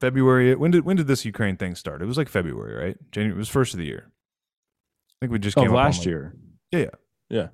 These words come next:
Speaker 1: Like, it's been, like, right at a year right now. One of the first press conferences that Biden did about this, he, remember the one where he was like,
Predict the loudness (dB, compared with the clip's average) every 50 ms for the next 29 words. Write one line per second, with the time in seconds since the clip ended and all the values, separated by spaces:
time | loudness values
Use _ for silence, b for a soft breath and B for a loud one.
0 | _ _ _ _ _ _ -6 -6 -4 -2 -2 -4 -4 -2 0 2 2 4 4 2
1 | 2 2 2 2 4 4 2 0 0 -2 -4 -6 -8 -10 -12 -12 -16 -20 -20 _
2 | b b b b b b b b b b b b b b 2 4 4 4 4 4
3 | 2 0 2 2 2 2 2 0 -6 -12 -10 _ 0 2 2 2 0 -2 -4 -4
4 | -4 -4 -6 -6 -6 -4 -6 -6 -6 -6 -8 -4 -2 -2 -2 0 -2 0 2 4
5 | 4 4 2 -2 -8 -8 -12 -14 -14 -14 -14 -14 -16 -18 -20 _ _ _ _ _
6 | _ _ 0 2 4 4 6 4 2 2 0 0 2 4 6 6 6 6 6 6
7 | 6 6 6 6 4 6 6 4 4 2 2 2 0 0 0 -2 -4